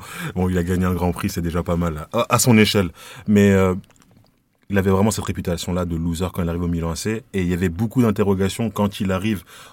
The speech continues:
en novembre deux mille un, à savoir que, est-ce que c'est Berlusconi derrière qui était aux manettes parce que Berlusconi avait consenti de lourds investissements à l'été deux mille un.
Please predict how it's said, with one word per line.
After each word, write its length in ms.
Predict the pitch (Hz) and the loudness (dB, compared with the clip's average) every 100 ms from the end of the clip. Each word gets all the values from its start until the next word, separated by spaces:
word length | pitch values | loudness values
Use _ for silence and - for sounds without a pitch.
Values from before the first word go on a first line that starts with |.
| - | -6
en 300 | 87 85 85 | -4 -2 0
novembre 380 | 95 90 110 101 | 2 2 2 2
deux 80 | |
mille 200 | 95 92 | 2 2
un, 140 | 104 135 - - - | 0 -2 -8 -20 -12
à 80 | |
savoir 380 | 104 90 98 107 | -6 -2 0 -2
que, 240 | - 85 - _ | -2 -4 -6 _
est-ce 140 | - - | -8 -2
que 100 | 117 | 0
c'est 180 | 104 98 | 2 2
Berlusconi 420 | 98 98 107 110 | 2 2 2 2
derrière 500 | 101 92 113 117 - - - _ | 2 2 0 -2 -6 -20 -20 _
qui 340 | - 110 104 101 _ _ | -4 2 2 0 _ _
était 180 | 113 117 | -4 4
aux 40 | 110 | 8
manettes 300 | 107 127 135 | 8 6 4
parce 240 | 98 - | -4 -4
que 100 | - | -4
Berlusconi 520 | 85 90 92 - 101 | -2 0 0 0 0
avait 160 | 110 95 | 0 0
consenti 400 | 98 87 90 104 | -4 -6 -6 -4
de 120 | 87 | -2
lourds 420 | 85 113 156 107 - _ - | 0 2 2 0 -8 _ -2
investissements 640 | 92 90 - 98 107 113 - - - | -2 -2 -4 -6 -4 -4 -6 -16 -4
à 40 | |
l'été 160 | 95 101 | -2 0
deux 100 | 95 | 2
mille 180 | 90 | 2
un. 80 | 98 | 0